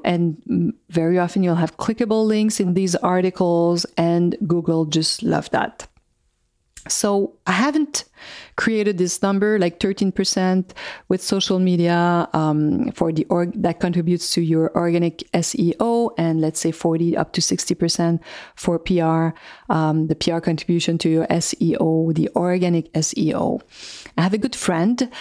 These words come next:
um, is also a strategic partner, uh, that we have in Miami. His name is David Azar. <laughs> David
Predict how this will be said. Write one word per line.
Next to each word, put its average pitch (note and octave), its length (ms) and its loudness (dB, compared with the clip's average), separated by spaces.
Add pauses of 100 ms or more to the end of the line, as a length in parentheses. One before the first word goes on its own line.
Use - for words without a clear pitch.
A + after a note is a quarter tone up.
(160)
um, D#3+ 300 0
is E3+ 140 0
also E3+ 340 2
a E3+ 60 2
strategic F3 580 -2
partner, F3 600 2
uh, D#3 140 0
that D3+ 160 0
we F#3 100 2
have F3+ 180 2
in F3 140 2
Miami. E3 480 2
His E3 140 0
name E3+ 160 2
is D3+ 200 0 (300)
David F3 540 0 (340)
Azar. F#3+ 840 2
<laughs> - 1040 -6
David G3+ 440 0